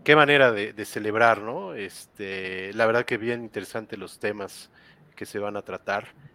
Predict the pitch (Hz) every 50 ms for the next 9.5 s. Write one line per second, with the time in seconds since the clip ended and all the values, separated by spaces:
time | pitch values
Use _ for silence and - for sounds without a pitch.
0 | _ _ - 101 98 95 95 95 98 98 98 98 95 117 120 113 113 131 - -
1 | 120 - 110 104 - 131 - 135 123 - 127 110 101 110 117 117 127 120 120 -
2 | - 107 - - - 127 127 120 120 110 - 123 - - - 120 110 107 - _
3 | - 123 123 127 117 - - 110 117 120 120 - 131 123 120 113 - 127 113 -
4 | 139 147 147 135 143 151 - - - 143 - 120 110 107 - 131 127 120 110 104
5 | - - 131 147 160 170 - - - _ - - - - - _ _ - 110 -
6 | 113 113 107 - 135 131 131 131 135 117 120 131 139 131 139 143 151 151 127 -
7 | 127 123 123 117 - - 135 120 - - 117 - - 101 98 - 101 98 - _
8 | - 110 98 95 87 - - _ _ _ _ - - - - _ _ _ _ _
9 | _ - _ - 95 - - 117 117